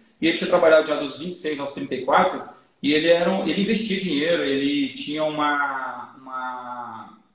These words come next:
já, já, já tinha a possibilidade até de se aposentar se ele quisesse, pra viver de renda. Então ele trabalhava com uma coisa que ele gostava, porque fazia sentido pra ele,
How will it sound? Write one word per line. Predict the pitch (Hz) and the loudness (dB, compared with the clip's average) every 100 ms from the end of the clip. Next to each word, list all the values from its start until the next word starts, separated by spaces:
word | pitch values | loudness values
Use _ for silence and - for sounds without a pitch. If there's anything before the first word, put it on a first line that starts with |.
| _ _ _ _ - - | _ _ _ _ -20 -6
já, | - - | -4 -2
já, | - 170 | -2 -4
já | - 156 | -2 -2
tinha | 185 | -2
a | 185 | -4
possibilidade | - - 156 156 | -8 0 0 2
até | 160 180 | 2 0
de | |
se | - 196 | 0 -4
aposentar | - 185 185 202 | -4 -4 -2 -2
se | - | -2
ele | - | -4
quisesse, | - - - - - - _ _ | -4 -2 -2 -6 -16 -20 _ _
pra | - 123 | -8 -6
viver | 123 139 | -2 0
de | 190 | 2
renda. | 202 - | 4 2
Então | - 131 | 0 -2
ele | 139 | -2
trabalhava | 160 165 151 147 175 208 - - | 0 2 4 4 2 -4 -10 -12
com | 156 | -8
uma | - | -4
coisa | 147 - | -4 -4
que | - | -4
ele | |
gostava, | 92 - - - - - - | -2 -2 0 0 0 -8 -14
porque | - - | -12 -12
fazia | - 143 220 | -4 -2 -2
sentido | - 202 - - | -6 -6 -8 -10
pra | 170 143 | -2 -2
ele, | 165 214 - - | 0 -4 -6 -12